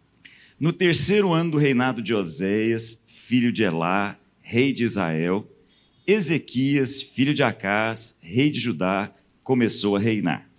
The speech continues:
Eu, eu, eu tenho que fazer um parêntese técnico aqui. É, eu acho que isso só faz sentido porque o, o texto vai ganhar em riqueza, se a gente perceber isso. Não é tão comum, não é tão simples, nem todo mundo percebe.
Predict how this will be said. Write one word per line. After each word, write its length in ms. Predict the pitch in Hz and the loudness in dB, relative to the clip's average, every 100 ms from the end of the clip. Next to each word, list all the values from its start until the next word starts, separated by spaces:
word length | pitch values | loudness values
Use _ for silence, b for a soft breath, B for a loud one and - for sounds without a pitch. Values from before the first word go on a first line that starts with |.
| b b | b b
Eu, 140 | - 120 | -8 -2
eu, 320 | 143 123 - | -2 -2 -4
eu 120 | 135 120 | -4 -2
tenho 300 | - 175 156 | 0 0 0
que 100 | - | -2
fazer 320 | 120 92 113 | 0 2 2
um 220 | 123 107 | 2 0
parêntese 640 | - 107 101 123 123 98 | -2 -2 2 0 0 -4
técnico 600 | - - 110 104 98 90 | -4 -2 -2 -2 -6 -6
aqui. 420 | 92 - 110 120 - b b b | -8 -2 -2 -2 -6 b b b
É, 800 | - 92 87 82 78 73 67 76 | -4 -2 0 0 -2 -2 -4 -4
eu 160 | 98 104 | 0 0
acho 180 | 101 - | 0 -2
que 80 | |
isso 100 | 113 | -2
só 120 | - 98 | 0 0
faz 260 | 113 120 | 0 0
sentido 520 | - 95 - 104 110 | -2 -4 -2 -2 -2
porque 760 | 110 107 - 104 92 80 65 - _ _ _ | -4 -8 -2 0 2 0 -4 -12 _ _ _
o, 220 | 92 82 | -8 -6
o 40 | 92 | -4
texto 280 | 113 117 113 | 0 0 2
vai 100 | 107 | 0
ganhar 300 | 104 107 107 | 2 0 0
em 80 | |
riqueza, 720 | 107 120 107 98 82 78 69 - | 0 0 0 0 0 -2 -8 -8
se 180 | - 85 | -8 -6
a 20 | |
gente 220 | 87 90 | -4 -6
perceber 500 | - 92 - 92 92 | -6 -6 -2 -2 -2
isso. 120 | 71 B B B B | -4 B B B B
Não 140 | 135 | 0
é 60 | 156 | 0
tão 280 | 151 147 147 | 0 -2 -2
comum, 460 | - 139 120 135 | -2 0 2 2
não 160 | 151 107 | 2 0
é 60 | 104 | 0
tão 220 | 120 113 | -2 0
simples, 460 | - 113 120 120 | 0 0 -2 -2
nem 140 | 110 120 | 0 0
todo 200 | 120 110 | 0 0
mundo 160 | 113 | -2
percebe. 640 | 113 110 95 - 101 110 | -2 -2 -2 0 0 0